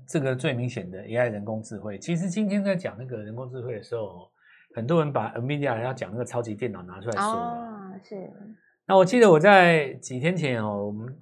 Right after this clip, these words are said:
Speaker 1: 花了很多时间跟各位讲一件事情，就是说未来的电子股当中一半都跟A I有关。
Speaker 2: 对。
Speaker 1: 因为我记得A I刚出来的时候，很多人都讲一句话，说台湾受惠的股票不多嘛。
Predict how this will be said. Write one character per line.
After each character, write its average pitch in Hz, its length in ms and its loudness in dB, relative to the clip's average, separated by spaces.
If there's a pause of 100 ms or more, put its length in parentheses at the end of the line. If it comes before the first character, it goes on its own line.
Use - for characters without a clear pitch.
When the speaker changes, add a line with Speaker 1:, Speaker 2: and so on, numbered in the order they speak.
(120)
Speaker 1:
花 175 140 6
了 160 60 6
很 123 100 -2
多 143 140 0
时 - 120 -8
间 127 180 -4
跟 127 160 -4
各 131 100 -4
位 131 100 -2
讲 98 180 -10
一 98 60 -14
件 117 160 -6
事 107 160 -10
情， 95 160 -12
就 104 160 -8
是 101 80 -14
说 101 240 -10 (480)
未 214 140 2
来 160 180 8
的 160 80 8
电 160 220 2
子 135 120 -4
股 110 140 -4
当 123 220 -2
中 123 160 -6
一 120 80 -8
半 120 240 -4
都 110 120 -2
跟 110 180 -6
A 104 120 -8
I 98 80 -8
有 95 140 -10
关。 - 240 -14
Speaker 2:
对。 185 100 -8 (1040)
Speaker 1:
因 220 120 -2
为 240 460 6
我 165 140 2
记 240 160 0
得 202 160 6
A 220 100 6
I 220 120 8
刚 214 180 2
出 214 140 0
来 165 120 8
的 143 100 4
时 170 120 -2
候， 165 80 4
很 113 160 -2
多 151 120 2
人 143 60 -2
都 160 100 2
讲 107 220 -2
一 - 20 -10
句 117 180 -6
话， 117 200 -6
说 127 180 -2
台 123 160 -4
湾 131 160 -2
受 127 160 0
惠 127 120 -2
的 107 80 -2
股 - 100 -14
票 107 160 -6
不 110 100 -8
多 95 260 -8
嘛。 87 100 -16